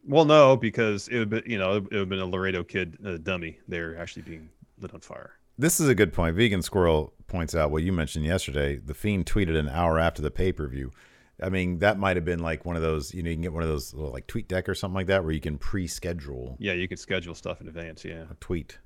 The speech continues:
Speaker 1: Yeah.
Speaker 2: Yeah.
Speaker 1: All right, let's answer the questions. I'm over here on the
Speaker 2: Sounds good.
Speaker 1: Twitters.
Speaker 2: Same,
Speaker 1: B-Man,
Speaker 2: same.
Speaker 1: Patrick Sparks says, "First Johnny Swinger, now The Fiend, with U S A wanting darker content. Who is most likely to commit more felonies?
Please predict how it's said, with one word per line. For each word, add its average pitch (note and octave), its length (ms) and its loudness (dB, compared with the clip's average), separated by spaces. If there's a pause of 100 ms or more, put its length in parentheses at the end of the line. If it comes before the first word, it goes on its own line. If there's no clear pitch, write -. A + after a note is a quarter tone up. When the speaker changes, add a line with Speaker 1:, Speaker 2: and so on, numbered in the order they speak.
(280)
Speaker 1:
Yeah. E2+ 300 -8
Speaker 2:
Yeah. D2 240 -8 (960)
Speaker 1:
All A#2 100 2
right, A#2 80 8
let's A#2+ 120 6
answer C#3 220 6
the F2 80 -6
questions. A2 520 4
I'm G#2+ 100 0
over G#2 140 4
here G#2+ 160 4
on G2+ 60 4
the - 60 -2
Speaker 2:
Sounds C#2 60 -8
good. - 60 -4
Speaker 1:
Twitters. G2 360 2 (380)
Speaker 2:
Same, - 280 -6
Speaker 1:
B-Man, A2 440 6
Speaker 2:
same. C#3+ 80 -6
Speaker 1:
Patrick A#2+ 280 4
Sparks - 680 0
says, F2+ 320 -4
"First A#2 260 2
Johnny G#2+ 280 4
Swinger, G#2 520 0
now G#2 200 8
The F#2+ 100 0
Fiend, G2+ 420 0
with F2+ 180 -6
U G#2 140 4
S G2 160 2
A G#2 100 4
wanting G2 280 0
darker G#2+ 340 2
content. G#2+ 560 0
Who G#2 160 0
is F#2 100 -2
most G#2 240 -2
likely G2+ 180 4
to G2 60 -8
commit G2+ 320 -6
more G2+ 160 0
felonies? A2 640 0